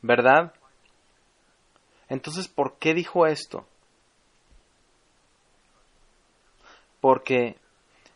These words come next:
en el Nuevo Testamento, con el Espíritu de Dios, tenemos la habilidad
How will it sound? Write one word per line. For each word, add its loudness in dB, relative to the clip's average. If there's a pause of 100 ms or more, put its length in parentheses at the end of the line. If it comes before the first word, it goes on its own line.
(280)
en -2
el 0
Nuevo 4
Testamento, -4
con -4
el -4
Espíritu -8
de -2
Dios, -6 (760)
tenemos 0
la 4
habilidad 0